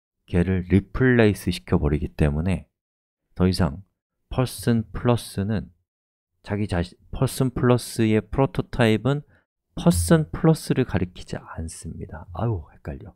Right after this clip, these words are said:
<laughs> 말하는 저도 막 힘든데 듣는 여러분 오죽할까요?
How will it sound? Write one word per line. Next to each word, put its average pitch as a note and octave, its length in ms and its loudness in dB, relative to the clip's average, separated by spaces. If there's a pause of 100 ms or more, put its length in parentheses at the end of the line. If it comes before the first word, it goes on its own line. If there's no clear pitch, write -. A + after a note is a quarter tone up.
(100)
<laughs> - 840 -10 (480)
말하는 G2+ 360 4
저도 F2+ 300 2
막 D#2 180 -2
힘든데 D#2+ 580 -10
듣는 F2+ 300 -2
여러분 D#2+ 360 -2
오죽할까요? - 560 -14